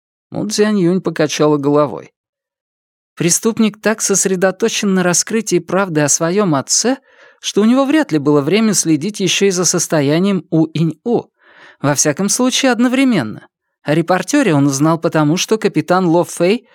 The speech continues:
вчера прокрутил ему эту запись в интернет-кафе». «В самом деле, запись ему прокрутил начальник Ло?»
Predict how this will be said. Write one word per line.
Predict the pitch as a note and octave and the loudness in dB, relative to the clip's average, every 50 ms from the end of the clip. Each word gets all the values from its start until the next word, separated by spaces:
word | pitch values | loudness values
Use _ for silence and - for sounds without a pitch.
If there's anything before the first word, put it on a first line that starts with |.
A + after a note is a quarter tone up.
| - - - | -20 -20 -20
вчера | - - - - D#3 C#3+ C#3 D3 | -10 -4 -2 0 0 0 0 0
прокрутил | D3+ - - - - A3 G#3 - - G#3+ A3 | -2 -4 -4 -2 -2 -4 -2 -2 -2 -2 0
ему | A3+ A3+ A3 A3 | 0 2 2 0
эту | A3 G#3 - G3+ | 0 0 -2 -2
запись | F#3 D3+ D3 C#3+ C#3+ - G#3+ G3+ - | 0 2 2 0 0 -2 -4 -4 -2
в | - | -2
интернет-кафе». | F#3+ E3 D#3 D#3 C#3+ C3+ - - G#3 - - - G3+ G#3 G#3 - C#4 B3 F3 - _ _ _ _ _ _ _ _ _ _ _ _ _ _ _ _ _ _ _ _ _ _ _ _ _ | -2 -2 0 -2 0 0 0 0 -2 -2 -2 -4 -4 -2 -2 0 0 0 0 -2 _ _ _ _ _ _ _ _ _ _ _ _ _ _ _ _ _ _ _ _ _ _ _ _ _
«В | - | -4
самом | - - E3 F#3 G3+ A#3 B3 C4 C4+ | -2 0 2 2 4 4 4 4 4
деле, | C4 D4 C#4 G3 A#2+ G#2+ - _ _ _ _ _ _ - | 4 4 2 0 -2 -6 -14 _ _ _ _ _ _ -4
запись | - E3 D3+ - G3+ G3+ C4+ C4 - B3 G#3+ - - | -2 0 0 2 2 2 0 0 0 -2 -2 0 0
ему | G3 G#3+ G3+ A3 C4+ C#4 F#3 | 0 2 2 4 2 2 0
прокрутил | - - D#3 - - F#3+ F#3 F3+ - C#4 D4 C4+ | -2 -4 -2 -2 -2 -2 0 0 0 0 2 2
начальник | F#3+ E3+ D#3 C3+ - - A3 C4 C4 G#3+ D3 C3 - - | 2 2 0 0 0 0 0 2 2 0 -2 -2 -4 -2
Ло?» | A#2 D#3 G#3 C#4+ E4+ | 0 2 2 2 0